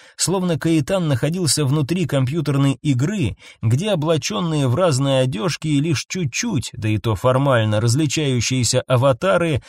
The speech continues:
разыгрывали сценки в очередных локациях.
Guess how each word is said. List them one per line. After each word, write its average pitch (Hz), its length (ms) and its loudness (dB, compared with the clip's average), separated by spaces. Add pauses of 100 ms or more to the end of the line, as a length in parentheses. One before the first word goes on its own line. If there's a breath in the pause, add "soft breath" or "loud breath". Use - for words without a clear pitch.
(160 loud breath)
разыгрывали 135 640 2
сценки 143 480 0
в 123 80 0
очередных 120 560 0
локациях. 123 800 -2